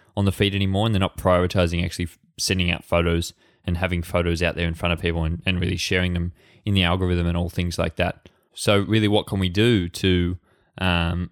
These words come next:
avoid just taking photos for Instagram? I think for me, for the longest time, I would only create images for Instagram. There was a long period there where I was editing images only for Instagram and only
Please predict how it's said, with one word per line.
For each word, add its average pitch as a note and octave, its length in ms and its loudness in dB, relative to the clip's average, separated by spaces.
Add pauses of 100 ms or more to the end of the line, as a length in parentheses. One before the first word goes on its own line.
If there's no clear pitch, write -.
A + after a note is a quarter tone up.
(140)
avoid G2 720 0 (220)
just - 280 -2
taking F#2 260 -2
photos F2+ 280 0
for F#2 120 -6
Instagram? F#2+ 400 -6
I F2+ 60 -6
think F#2 280 -8 (460)
for G2+ 140 0
me, G2 160 2
for F#2+ 100 -6
the F#2+ 80 0
longest F#2+ 320 0
time, F2 380 0 (680)
I F#2 380 2
would G2 400 0 (100)
only G#2+ 300 2
create G2 340 0
images F#2+ 300 0
for F#2+ 100 -6
Instagram. F#2+ 380 -4
There F#2 80 -4
was F#2 120 -4
a F#2 80 0
long F#2+ 360 0
period F2+ 340 2
there F2 240 2
where F2 540 0 (520)
I G2+ 100 4
was F#2+ 220 2
editing G2 340 0
images F2+ 600 -2 (220)
only G#2 320 2
for F2+ 340 0
Instagram F2 500 -2
and E2 160 -4
only F#2+ 440 -2